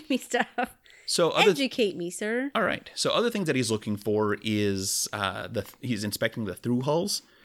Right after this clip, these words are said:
Speaker 1: What's a through hull?
Speaker 2: It's, well, it's where there's a hole in the boat
Speaker 1: Mm-hmm.
Speaker 2: where water is supposed to get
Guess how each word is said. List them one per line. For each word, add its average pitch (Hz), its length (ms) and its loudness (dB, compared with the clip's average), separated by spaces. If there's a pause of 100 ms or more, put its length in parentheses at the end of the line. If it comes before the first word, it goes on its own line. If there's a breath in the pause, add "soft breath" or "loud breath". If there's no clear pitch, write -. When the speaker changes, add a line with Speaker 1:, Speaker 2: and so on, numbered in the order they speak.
(140 soft breath)
Speaker 1:
What's 226 140 -2
a 214 40 -2
through 208 260 -2
hull? 180 260 -6 (340 soft breath)
Speaker 2:
It's, 131 260 0
well, 127 220 2
it's - 200 -2
where 135 120 4
there's 131 160 4
a 117 40 -2
hole 123 520 2 (460)
in 120 120 4
the 127 60 4
boat - 420 -2
Speaker 1:
Mm-hmm. 202 340 -4 (100)
Speaker 2:
where 110 260 2
water 113 540 2
is 110 280 0
supposed - 520 -2
to 104 60 -4
get 98 200 -4